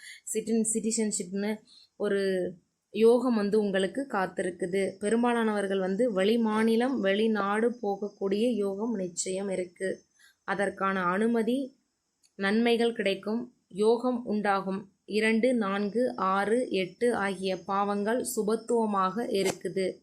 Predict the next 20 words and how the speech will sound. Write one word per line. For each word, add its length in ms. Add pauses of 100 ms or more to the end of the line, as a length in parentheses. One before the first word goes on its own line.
(400)
நான்காம் 540
இடம் 280 (140)
குருவின் 480
பார்வையில 540
வலிமையா 500
இருக்கிறதுனால 680
அம்மா 500
வழி 200
உறவுகள், 580
தாய்மாமன், 640
சித்தி, 600
பெரியம்மா, 680
தாய், 320
மாமா 420 (760)
இவங்க 440
மூலியமா 500
சில 260
நன்மைகள் 560
கண்டிப்பாக 680
கிடைக்கும். 640